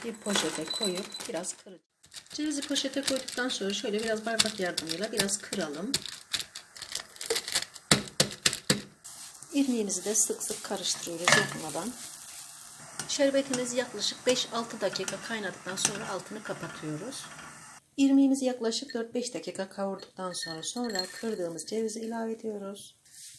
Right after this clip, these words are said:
Biraz da cevizle kavuruyoruz irmiğimizi. Hem pratik hem de çok lezzetli bir tatlı yapmak için tüm detaylarıyla anlatıyorum arkadaşlar. Ve malzemeleri de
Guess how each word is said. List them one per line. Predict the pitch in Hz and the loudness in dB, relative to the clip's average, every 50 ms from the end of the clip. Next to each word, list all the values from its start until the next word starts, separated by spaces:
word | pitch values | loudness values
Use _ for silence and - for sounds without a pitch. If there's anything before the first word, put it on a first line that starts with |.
| - - | -6 -2
Biraz | 277 233 185 165 - | 0 2 2 2 0
da | 185 196 | 0 0
cevizle | - 254 247 208 175 165 165 160 - | 2 4 4 4 2 0 -2 -4 -4
kavuruyoruz | - 175 170 160 151 135 147 151 151 151 - - 262 240 | -4 -4 -4 -4 -4 -4 -4 0 2 2 2 2 2 0
irmiğimizi. | 220 226 220 220 220 214 214 202 202 208 214 220 220 - - - - - - - - - - - - - - - - - - - - - - - - - - - - - - - - - - - - - - - - - - - - - - - - - - - - - - | 0 0 0 0 0 0 -2 -2 -2 -2 -2 -2 -4 -8 -8 -10 -8 -8 -10 -10 -12 -14 -16 -18 -18 -16 -14 -12 -12 -12 -12 -12 -14 -12 -14 -12 -12 -12 -10 -10 -10 -10 -10 -10 -10 -10 -12 -12 -12 -12 -10 -10 -8 -10 -10 -10 -10 -8 -8 -8 -8 -10 -16 -16 -16 -12 -4
Hem | - 302 311 285 277 | 0 4 4 4 4
pratik | - 262 226 226 - 220 220 - - - | 4 2 0 0 0 -2 -2 -2 -4 -4
hem | 220 220 233 208 | -2 0 0 0
de | 190 190 | 0 -2
çok | - - 220 - - | -4 -4 -6 -4 -2
lezzetli | 175 180 175 - 190 196 - - 196 - | -2 -2 0 -2 -4 -4 -4 -6 -6 -6
bir | 156 - - | -6 -8 -8
tatlı | - 185 175 - 175 190 | -8 -8 -8 -8 -6 -6
yapmak | 190 - - 180 165 - | -6 -6 -6 -8 -10 -10
için | - - - - 190 196 | -6 -4 -4 -4 -4 -2
tüm | - - 269 254 226 | 4 6 6 6 6
detaylarıyla | 196 185 - - 175 170 160 160 160 160 160 156 170 202 214 | 4 0 -2 -4 -4 -2 -2 -2 -2 -4 -4 -6 -6 -8 -8
anlatıyorum | 208 208 196 185 170 151 - - 160 156 156 156 | -6 -6 -4 -4 -6 -6 -6 -4 -4 -4 -4 -6
arkadaşlar. | 151 143 - 143 151 147 - - 240 277 294 269 | -6 -8 -8 -6 -6 -6 -4 -2 -2 0 0 4
Ve | 294 285 | 6 8
malzemeleri | 269 277 277 254 269 262 262 269 262 262 262 254 - | 8 8 8 6 6 4 6 6 8 6 6 6 4
de | 220 226 269 277 | 2 0 -2 -2